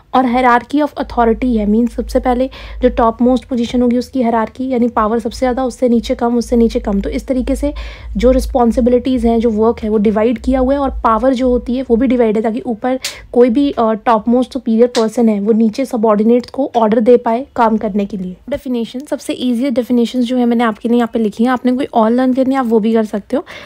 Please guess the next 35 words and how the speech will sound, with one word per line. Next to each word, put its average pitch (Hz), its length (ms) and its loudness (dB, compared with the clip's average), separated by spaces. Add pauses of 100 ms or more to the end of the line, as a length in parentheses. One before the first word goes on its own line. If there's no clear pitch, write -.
(180)
but 240 100 0
it 262 120 -2
is, 277 240 2
अ, 233 260 4
compulsory 220 500 0
कि 269 200 0
आपने 233 400 2
इस 254 100 -6
pattern 240 420 0
से 254 120 2
ही 247 120 2
करना 220 240 4
होता 214 200 -2
है, - 20 0
आपको 226 180 -2
दो 226 140 4
definitions 220 580 2
तो 262 80 -2
लिखनी 233 260 0
पड़ेंगी 202 440 -2 (240)
if 202 60 -8
you 254 120 4
want 240 220 6
to 240 80 -2
score 220 320 0
good 202 180 2
marks। 208 240 -2 (480)
So 269 100 -8
फर्स्ट 269 380 0
डेफिनेशन 247 480 2
है 262 80 0
according 233 420 2
to 277 80 -2
Chester 240 500 -2
Barnard, 208 580 0